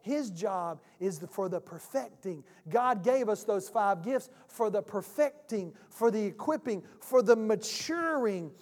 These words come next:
of the body of Christ. Till what? Till we all come to the, okay, we don't, don't have to go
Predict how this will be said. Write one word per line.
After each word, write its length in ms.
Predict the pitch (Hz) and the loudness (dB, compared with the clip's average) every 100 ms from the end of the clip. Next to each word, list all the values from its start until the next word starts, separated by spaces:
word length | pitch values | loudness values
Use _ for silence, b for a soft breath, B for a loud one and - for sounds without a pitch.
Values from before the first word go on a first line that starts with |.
| B | B
of 220 | - 254 190 | 4 4 4
the 80 | |
body 400 | 175 240 269 233 | 4 6 6 6
of 140 | 190 160 | 2 -2
Christ. 480 | 277 285 208 - - | 0 2 2 0 -4
Till 200 | 277 240 | 0 6
what? 520 | 294 262 - - - | 8 8 4 -18 -2
Till 260 | 285 294 | 4 4
we 180 | 262 269 | 6 8
all 380 | 262 320 349 320 | 10 12 12 12
come 460 | - 302 330 330 277 | 10 6 8 6 2
to 180 | 277 262 | 2 2
the, 120 | 185 | 2
okay, 360 | 170 185 175 147 | -2 -2 -2 -4
we 160 | 190 | -4
don't, 200 | 180 170 135 | -4 -6 -6
don't 260 | 156 143 | -10 -8
have 160 | 151 135 | -10 -10
to 80 | 139 | -4
go 400 | 202 233 233 | 0 2 0